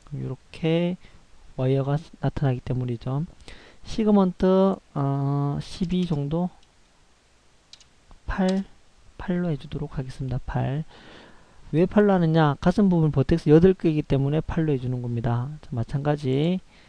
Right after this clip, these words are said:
마우스 우측 클릭, 컨버터 폴리.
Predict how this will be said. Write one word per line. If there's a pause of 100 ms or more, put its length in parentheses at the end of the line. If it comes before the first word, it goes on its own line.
(960)
마우스
우측
클릭,
컨버터
폴리.